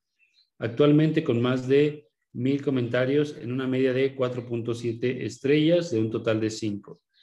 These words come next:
Lo más importante es lo que decía en los comentarios.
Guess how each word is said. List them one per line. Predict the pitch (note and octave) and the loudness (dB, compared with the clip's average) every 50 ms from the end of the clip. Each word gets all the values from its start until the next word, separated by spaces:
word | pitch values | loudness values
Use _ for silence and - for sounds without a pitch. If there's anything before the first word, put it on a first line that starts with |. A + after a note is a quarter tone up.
| _ _ _ _ _ _ _ | _ _ _ _ _ _ _
Lo | B2 B2 C3 | 0 2 2
más | D3+ E3+ F3+ E3+ F#3 | 4 2 2 2 0
importante | G3+ E3 F3 D#3+ - - C#3+ C#3+ C3 B2+ C3 B2 B2+ B2 - - - _ _ - - | 0 2 0 0 2 2 2 2 2 2 0 0 0 -2 -8 -16 -20 _ _ -12 -2
es | C#3+ C#3 C3+ | -2 -2 2
lo | C#3 C#3+ C#3 | 2 0 0
que | C#3+ C3+ | 2 0
decía | A#2+ A#2 A2 A2 - D3+ D3+ D3+ | 0 0 0 -2 -2 0 0 2
en | D3 C#3 | 2 0
los | B2+ A#2+ - | -2 -4 -6
comentarios. | C3 A#2 A2+ G#2+ G#2+ A2+ A2 G#2 G#2 G2 F#2+ - - _ | -6 -4 -4 -2 -2 -2 -2 -2 -4 -8 -10 -16 -20 _